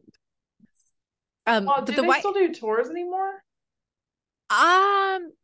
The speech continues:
Speaker 2: Just
Speaker 1: I
Speaker 2: regular old
Speaker 1: imagine
Speaker 2: tours?
Speaker 1: so.
Speaker 2: They used to, and then I think that kinda stopped with covid or something, and now
Speaker 1: Really?
Speaker 2: I don't
Speaker 1: Um,
Speaker 2: know.
Speaker 1: it says, "Visit the White House at whitehouse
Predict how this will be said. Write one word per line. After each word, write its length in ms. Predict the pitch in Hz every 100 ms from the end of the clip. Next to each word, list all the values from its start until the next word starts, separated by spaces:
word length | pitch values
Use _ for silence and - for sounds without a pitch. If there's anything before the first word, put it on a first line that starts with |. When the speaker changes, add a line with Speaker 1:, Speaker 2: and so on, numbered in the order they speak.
| _
Speaker 2:
Just 200 | 208 240
Speaker 1:
I 120 | 262 190
Speaker 2:
regular 520 | 208 220 247 247 254
old 100 | 254
Speaker 1:
imagine 260 | 190 214 523 554
Speaker 2:
tours? 200 | 427 285
Speaker 1:
so. 600 | 233 202 - 113 - 349 _ _ _ _ _ _ _ _
Speaker 2:
They 140 | 202 196
used 460 | 214 254 254 -
to, 480 | - 180 170 170 175
and 180 | 180 185
then 400 | 180 180 180 175
I 120 | - 185
think 300 | 214 214 202
that 240 | 185 -
kinda 240 | 196 175
stopped 420 | 175 - 196 196 190
with 180 | 175
covid 420 | - 220 226 233 233
or 120 | 233
something, 840 | 240 233 233 240 233 226 226 226 233 -
and 140 | 180
now 320 | 196 208 208 208
Speaker 1:
Really? 420 | - - - 214 _ _ _ _ _ _ _ -
Speaker 2:
I 60 |
don't 300 | 214 220 220 214
Speaker 1:
Um, 60 |
Speaker 2:
know. 60 | 202 _ _ -
Speaker 1:
it 100 | 226
says, 240 | 285 240
"Visit 320 | 190 220 233 220
the 80 | 190
White 220 | 196 233
House 360 | 214 196 208
at 160 | - -
whitehouse 760 | 196 - 196 190 196 196 -